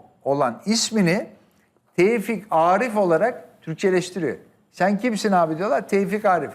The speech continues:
"Kimsin?" "Türkiye Cumhuriyeti, Türk vatandaşıyım." diyor adam. Ve değişik sektörlere girmeye başlıyor. Mesela İhlas Holding'le ortak otomobil bayiliği işine giriyor.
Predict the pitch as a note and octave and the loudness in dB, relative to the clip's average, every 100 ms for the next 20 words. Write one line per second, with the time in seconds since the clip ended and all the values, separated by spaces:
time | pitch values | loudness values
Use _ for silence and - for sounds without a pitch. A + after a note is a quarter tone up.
0 | - A#3+ G#3 A#3+ G#3+ A#3 G#3+ G#3+ D#3 C3 | -6 -4 -2 -4 -4 -4 0 0 0 -4
1 | A2 C4+ C4+ G#3+ D#3 A#2 F#2+ F#2 F2 _ | -4 -4 -2 -2 -2 -6 -8 -12 -20 _
2 | _ _ _ _ _ _ _ A2 F2+ - | _ _ _ _ _ _ _ -6 -6 -12
3 | _ _ - _ _ _ _ _ _ _ | _ _ -20 _ _ _ _ _ _ _
4 | _ _ _ _ _ F#3+ C4 - - - | _ _ _ _ _ 2 2 0 -8 -20
5 | _ _ _ _ _ _ _ _ _ _ | _ _ _ _ _ _ _ _ _ _
6 | _ _ _ _ _ _ _ _ D#3+ F#3+ | _ _ _ _ _ _ _ _ 2 4
7 | G3+ A#3+ G#3 G#3+ F#3 - G3+ G3 G3 G3 | 2 0 -2 -2 -2 0 0 2 2 2
8 | D#3 B2 A2+ G#2 G2 - - - - - | 2 0 -2 -2 -4 -6 -2 -2 -4 -10
9 | - G3+ G#3 G3+ F3 - F3+ F3 A3+ A3+ | -2 0 2 2 0 0 0 0 0 0
10 | G#3+ G3 F#3+ A3+ G#3+ G#3 F#3 F3+ F3+ A#3 | 0 -2 -2 -2 -2 0 2 2 2 -2
11 | A#3 F3+ F3 G3+ G#3+ A3 F3+ E3+ E3+ E3+ | 0 -2 0 -2 0 -2 0 2 2 -2
12 | F3+ C#3+ A2+ F#2+ E2+ | -4 -6 -8 -10 -12